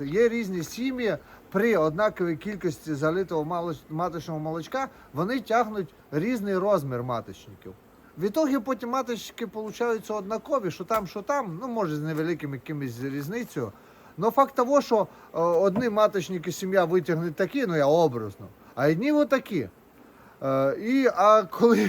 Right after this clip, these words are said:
в порівняльному аналізі дивилися потім по-, на виход маток, візуально вони, ну, схожі, скажімо так, нема великої різниці.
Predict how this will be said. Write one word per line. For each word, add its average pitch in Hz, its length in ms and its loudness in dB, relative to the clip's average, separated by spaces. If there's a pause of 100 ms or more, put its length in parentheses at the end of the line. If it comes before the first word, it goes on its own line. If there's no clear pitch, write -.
(240)
в 135 500 -8
порівняльному 190 720 2
аналізі 156 680 0 (320)
дивилися 147 720 2
потім 143 380 -2
по-, 143 140 -4
на 147 140 2
виход 160 380 0
маток, 233 360 -2
візуально 175 540 0
вони, 160 540 0
ну, 147 220 -4 (1040)
схожі, 160 540 2
скажімо 107 340 -10
так, 123 160 -8
нема 165 400 0 (260)
великої 156 720 2
різниці. 143 560 -4